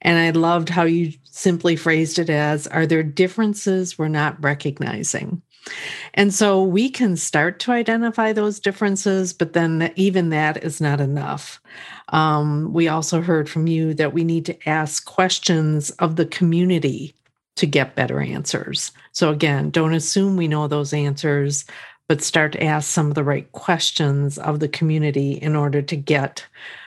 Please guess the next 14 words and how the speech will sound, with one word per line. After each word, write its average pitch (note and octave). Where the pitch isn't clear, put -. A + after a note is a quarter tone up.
um, C#3+
the E3
answers D#3+
that D#3
we E3
need D#3
to D#3+
plan E3
well, D3+
to F#3
help E3+
others D3+
be D3
well. C#3